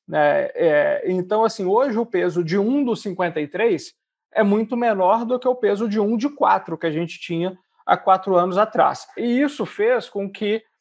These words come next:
você diluísse, assim, a importância individual que cada um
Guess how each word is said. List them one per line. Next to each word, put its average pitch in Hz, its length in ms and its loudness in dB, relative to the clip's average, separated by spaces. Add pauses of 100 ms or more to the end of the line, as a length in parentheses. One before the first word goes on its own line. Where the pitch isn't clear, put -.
você 196 800 0 (180)
diluísse, 254 600 0
assim, 175 340 -2
a 165 80 0
importância 185 580 -2
individual 160 520 2
que - 160 -18
cada 160 320 4
um 156 260 -4